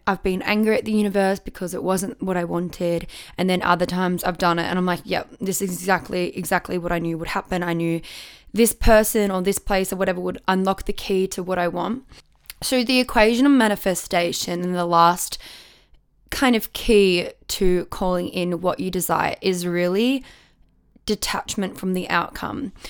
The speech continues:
So when we're asking the universe for a sign and we're so attached to the outcome and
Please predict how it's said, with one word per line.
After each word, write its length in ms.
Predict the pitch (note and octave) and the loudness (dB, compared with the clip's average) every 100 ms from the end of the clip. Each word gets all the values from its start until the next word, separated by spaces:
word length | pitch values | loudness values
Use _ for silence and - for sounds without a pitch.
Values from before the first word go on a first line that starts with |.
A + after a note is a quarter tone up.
| - - - | -18 -20 -6
So 200 | - A3+ | 2 4
when 160 | A3 | 4
we're 60 | A3 | 4
asking 500 | - G#3+ G#3 - B3+ | 4 4 4 4 4
the 80 | C4 | 6
universe 460 | A3+ G3 F3+ F#3 | 4 4 2 0
for 140 | - G3 | 0 -4
a 40 | |
sign 460 | F3+ - E3+ F3+ G#3+ | -2 0 2 2 2
and 120 | G#3+ | 0
we're 120 | F#3+ | 0
so 180 | F#3 G3 | 0 -2
attached 460 | F#3+ - G3 - - | -2 -4 -6 -6 -4
to 60 | |
the 140 | G3 F#3+ | -4 0
outcome 640 | F3+ - - G3+ G3+ G3+ | -2 -4 -6 -2 -2 -2
and 300 | F#3 F#3 F3+ | -4 -4 -4